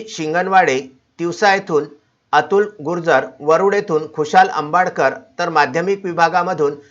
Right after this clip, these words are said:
अमरावती हायस्कूलच्या शीतल धरमटोक यांचा या पुरस्कारांमध्ये समावेश आहे. या कार्यक्रमाला उपस्थित राहण्याचे आवाहन प्राथमिक माध्यमिक शिक्षणाधिकारी प्रफुल्ल कचवे, उपशिक्षणाधिकारी गजाला नाझली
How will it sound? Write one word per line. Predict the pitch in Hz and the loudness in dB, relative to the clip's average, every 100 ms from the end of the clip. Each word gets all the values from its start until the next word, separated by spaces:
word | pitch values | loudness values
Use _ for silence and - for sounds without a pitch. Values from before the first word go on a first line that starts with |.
| _ | _
अमरावती | 143 165 185 185 | -4 0 0 2
हायस्कूलच्या | 202 160 151 190 185 170 131 127 _ | 2 2 0 -6 -2 4 4 2 _
शीतल | - 180 175 202 202 | -12 -8 -4 -2 0
धरमटोक | 156 165 185 156 147 - - - | 2 0 0 0 0 -2 -20 -4
यांचा | 143 160 165 196 | 2 2 2 0
या | 196 | 0
पुरस्कारांमध्ये | 196 170 165 180 165 170 175 147 160 - | -2 -6 -4 0 0 0 -2 -2 -2 -4
समावेश | - 170 175 190 170 | -6 0 0 -2 0
आहे. | 147 123 123 123 _ | 2 2 -2 -8 _
या | 139 180 | 2 2
कार्यक्रमाला | 190 196 208 208 202 214 | 6 4 4 0 2 4
उपस्थित | 208 185 190 185 190 | 4 2 -4 -4 -4
राहण्याचे | 180 160 170 175 185 | 2 2 2 -2 -2
आवाहन | 143 147 180 175 143 151 - | 2 4 4 2 0 -6 -6
प्राथमिक | 151 151 160 185 220 208 | 2 2 2 2 2 2
माध्यमिक | 160 143 170 185 - | 0 0 -4 -6 -10
शिक्षणाधिकारी | 165 160 165 165 165 165 196 165 127 127 - _ | -14 -4 -4 -2 -4 -2 0 2 0 -6 -14 _
प्रफुल्ल | - 156 190 190 | -2 -2 0 -2
कचवे, | 196 190 175 180 135 135 - - | -2 -2 -4 0 0 -2 -10 -10
उपशिक्षणाधिकारी | 151 - 220 208 - 208 202 196 190 214 151 143 - 143 | -6 -2 -2 -2 -2 0 2 0 0 0 0 -4 -10 -2
गजाला | 147 151 190 185 135 135 - | 0 4 4 6 4 2 -4
नाझली | 143 147 151 175 190 | 0 2 2 0 -2